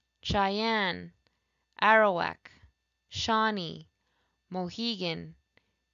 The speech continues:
Huron, Oneida, Lakota, Crow, Teton, Hopi, Inui.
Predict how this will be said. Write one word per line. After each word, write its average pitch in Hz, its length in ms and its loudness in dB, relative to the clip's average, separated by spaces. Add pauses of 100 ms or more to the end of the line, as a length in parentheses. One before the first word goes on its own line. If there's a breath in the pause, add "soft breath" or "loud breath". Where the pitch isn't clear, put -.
Huron, 170 840 4 (680)
Oneida, 190 840 2 (760)
Lakota, 190 880 2 (580)
Crow, 196 600 4 (800)
Teton, 180 680 -6 (680)
Hopi, 254 600 2 (640)
Inui. 170 580 2